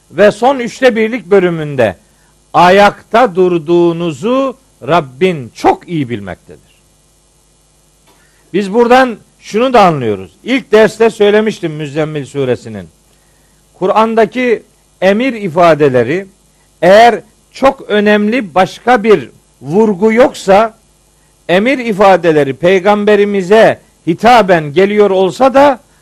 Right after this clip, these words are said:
muhatap herkestir. Bu ayette geceleyin yarıdan çoğunda ayakta durmak sadece peygamberimize aittir diyenler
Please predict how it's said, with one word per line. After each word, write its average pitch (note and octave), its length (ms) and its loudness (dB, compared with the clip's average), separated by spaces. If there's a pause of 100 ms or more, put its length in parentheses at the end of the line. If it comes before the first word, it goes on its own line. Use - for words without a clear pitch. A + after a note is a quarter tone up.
muhatap G3+ 580 2
herkestir. E3+ 640 0 (2250)
Bu G#3 200 2
ayette A#3 800 4 (500)
geceleyin G#3+ 640 2
yarıdan G#3 540 2
çoğunda G#3 480 2
ayakta G3 520 2
durmak G3 380 0 (240)
sadece G#3 600 2
peygamberimize G3+ 1000 2
aittir F#3+ 840 0
diyenler G3+ 600 2